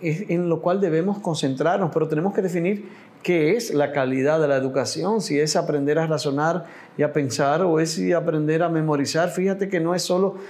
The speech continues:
cuando hablamos de calidad hay que elegir qué es lo que nosotros queremos, qué tipo de educación,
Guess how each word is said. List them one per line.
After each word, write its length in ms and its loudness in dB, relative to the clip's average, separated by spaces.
cuando 180 0
hablamos 280 0
de 140 0
calidad 580 2
hay 160 0
que 400 0
elegir 560 0
qué 120 2
es 60 0
lo 160 2
que 80 0
nosotros 400 -2
queremos, 360 0
qué 140 0
tipo 380 -2
de 80 2
educación, 560 -2